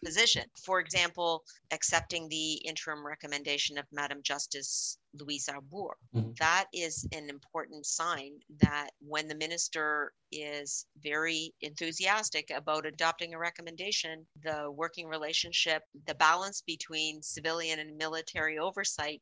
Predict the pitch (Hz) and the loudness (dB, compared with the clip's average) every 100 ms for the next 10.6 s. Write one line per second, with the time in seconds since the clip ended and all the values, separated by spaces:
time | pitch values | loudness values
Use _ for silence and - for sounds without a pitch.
0 | - 156 156 - - - 160 151 - - | -8 -8 -6 -8 -6 -2 -2 0 -2 -2
1 | 147 147 _ _ 170 - 151 - 139 156 | -2 -4 _ _ -14 -4 -4 -4 -8 -10
2 | 120 - - 131 135 170 175 175 160 - | -12 -12 -18 -16 -4 4 6 4 -4 -2
3 | 143 147 - 143 139 131 147 143 135 143 | 0 -2 -4 -8 -8 -10 -4 0 0 -2
4 | - 147 123 113 131 139 - 139 - 139 | -2 -2 -2 -6 -10 -12 -10 -10 -12 -14
5 | 131 135 - 139 139 156 - 170 - 165 | -10 -10 -10 -16 -12 -12 -10 -10 -8 -6
6 | 160 160 160 - - - 147 - 135 127 | -6 -4 -4 -6 -10 -14 -16 -12 -12 -12
7 | 143 147 180 160 160 147 147 147 151 143 | -10 -10 -10 -10 -8 -6 -4 -6 -8 -14
8 | 139 139 - 135 135 - _ - 160 190 | -12 -10 -8 -8 -12 -16 _ -8 -2 0
9 | - 240 220 165 147 139 - 143 139 147 | 2 0 0 -2 -4 -2 -4 -4 -8 -10
10 | 143 - 156 - 196 220 | -10 0 0 2 0 -2